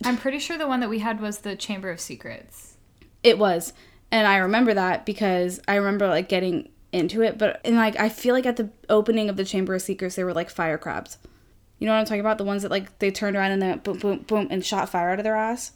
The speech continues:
Speaker 1: Yeah. Oh, man, yeah. There was also, the one thing I remember about that game is Peeves.
Speaker 2: I remember the jelly beans. We've talked about, I think we've talked about this game before on here. But I remember,
Speaker 1: Really?
Speaker 2: like, you had to be in the library and you would jump up on top of the bookshelves and get all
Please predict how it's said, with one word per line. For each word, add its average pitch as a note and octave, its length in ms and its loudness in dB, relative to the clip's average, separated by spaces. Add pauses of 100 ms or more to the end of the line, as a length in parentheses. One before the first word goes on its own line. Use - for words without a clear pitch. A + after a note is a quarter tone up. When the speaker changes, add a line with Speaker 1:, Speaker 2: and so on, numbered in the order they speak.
(140)
Speaker 1:
Yeah. G3 420 -6 (240)
Oh, A3+ 240 -4
man, A3+ 400 0
yeah. G3+ 560 -4
There A#3+ 140 0
was B3 140 0
also, B3+ 520 0
the A3+ 240 -4
one A3 220 0
thing A#3+ 140 -2
I B3 40 2
remember G#3+ 340 0
about G3+ 200 -4
that F3+ 160 -4
game A3 180 -2
is F#3 100 -10
Peeves. - 680 -10 (760)
Speaker 2:
I A3 100 6
remember C4+ 300 6
the G#3 120 2
jelly F#3 240 2
beans. E3 460 -2
We've A#3+ 120 0
talked G3+ 200 -2
about, F3+ 120 -2
I - 20 -4
think C4 140 0
we've B3 100 0
talked F#3+ 180 -4
about F3 140 -4
this F3 120 -8
game D#3+ 140 -4
before - 400 -10 (120)
on E3 140 -6
here. G3 300 -8
But G3+ 120 -2
I G3 60 4
remember, G#3+ 280 0
Speaker 1:
Really? G3+ 100 0
Speaker 2:
like, G3 320 -4 (220)
you A#3+ 160 6
had B3 140 2
to A#3+ 60 0
be A#3+ 120 2
in A#3+ 60 6
the A3 100 4
library G#3 520 4
and A3 100 0
you G#3 80 -2
would F#3 160 -2
jump G3+ 200 -2
up G#3 160 0
on G3 120 -2
top G3 200 -6
of F3+ 60 -10
the F3 60 -6
bookshelves F3 380 -4
and F3+ 80 -2
get F#3 100 0
all F3 120 0